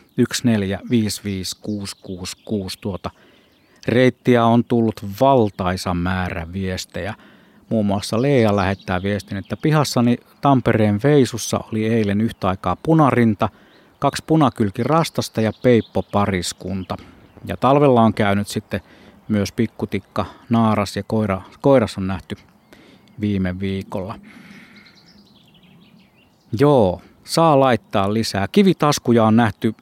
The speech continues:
Espoon Keilaniemessä kiirastorstaina ja yksi västäräkki. Maria kirjoittaa näin, että kivitaskut olivat molemmat koiraita,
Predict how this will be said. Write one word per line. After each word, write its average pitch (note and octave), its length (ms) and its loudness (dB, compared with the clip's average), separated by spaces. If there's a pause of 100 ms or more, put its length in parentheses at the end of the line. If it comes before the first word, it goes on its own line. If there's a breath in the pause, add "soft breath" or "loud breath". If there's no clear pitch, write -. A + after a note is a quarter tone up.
(160)
Espoon G#2 500 -2
Keilaniemessä F#2+ 800 0
kiirastorstaina F#2+ 1000 -6
ja F#2 140 -6 (180)
yksi - 380 -10 (100)
västäräkki. G2 880 -4 (720 soft breath)
Maria G#2+ 500 2
kirjoittaa G2+ 540 -4
näin, F#2+ 260 -4
että - 300 -14
kivitaskut C3+ 540 0
olivat G#2 380 -4
molemmat A#2+ 380 2
koiraita, G#2+ 760 4